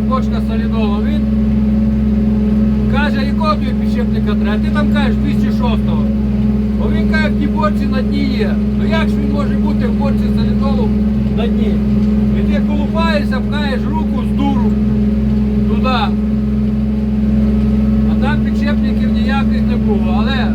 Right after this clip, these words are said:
намек був, що Полити той підшипник солідолом по мастишку, він не буде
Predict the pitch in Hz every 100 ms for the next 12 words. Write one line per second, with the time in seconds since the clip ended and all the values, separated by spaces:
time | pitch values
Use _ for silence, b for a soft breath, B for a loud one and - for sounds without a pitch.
0 | 214 220 220 220 220 220 214 214 214 220
1 | 220 240 208 214 220 220 214 214 214 214
2 | 214 214 220 214 214 214 214 214 214 214
3 | 208 214 214 - 247 214 208 214 - 214
4 | 214 214 214 214 214 214 214 214 214 214